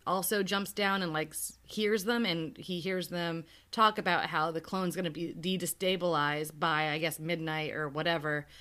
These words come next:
by the end of the day, if he doesn't drink this other clone goop. So Will hears that, kind of panics,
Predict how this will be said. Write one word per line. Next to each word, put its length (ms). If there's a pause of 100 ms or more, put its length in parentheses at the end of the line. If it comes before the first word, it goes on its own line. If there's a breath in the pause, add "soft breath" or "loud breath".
(240 loud breath)
by 120
the 140
end 120
of 40
the 80
day, 400 (160 loud breath)
if 140
he 80
doesn't 300
drink 320
this 180
other 440 (180)
clone 420
goop. 300 (280 loud breath)
So 320
Will 260
hears 280
that, 260
kind 240
of 100
panics, 440